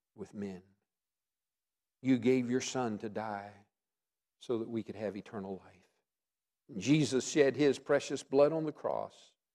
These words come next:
to make full payment for our sin. Lord, for those who have never trusted in Jesus Christ and his shed blood alone for their salvation, would you help them to do it today?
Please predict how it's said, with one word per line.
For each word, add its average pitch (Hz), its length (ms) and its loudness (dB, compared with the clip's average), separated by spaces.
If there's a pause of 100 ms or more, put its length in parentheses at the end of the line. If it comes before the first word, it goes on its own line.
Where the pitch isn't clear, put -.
(500)
to 107 60 -12
make 104 220 -4
full 120 220 -2
payment 101 400 -8
for 101 140 -8
our 98 100 -8
sin. - 240 -18 (2000)
Lord, 110 280 -2
for 113 100 0
those 117 300 4
who 123 80 0
have 104 100 0
never 127 260 -2
trusted 127 500 -2
in 113 180 -6
Jesus 107 480 -8
Christ 117 540 -8
and 98 220 -14
his 131 200 -2
shed 131 380 -2
blood 135 260 4
alone 110 400 -2
for - 140 -12
their 104 160 -4
salvation, 107 680 -4
would 107 140 -12
you 117 120 -6
help 147 240 -6
them 127 160 -8
to 110 80 -8
do 131 200 -2
it - 140 -4
today? 107 440 -14